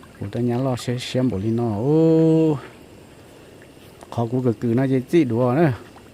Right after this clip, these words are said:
Khó cô cứ cứ, ê, là một chỗ đùa,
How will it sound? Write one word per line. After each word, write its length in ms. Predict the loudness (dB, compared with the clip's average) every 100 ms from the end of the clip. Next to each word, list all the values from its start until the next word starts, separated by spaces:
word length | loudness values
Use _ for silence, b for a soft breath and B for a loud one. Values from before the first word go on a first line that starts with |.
| -20 B B B B B B
Khó 120 | -12 -8
cô 60 | -8 -8
cứ 60 | -10
cứ, 220 | -6 -4 -2
ê, 340 | 0 0 0
là 100 | -2
một 140 | -2 -4
chỗ 140 | -4
đùa, 420 | -6 -2 -2 -2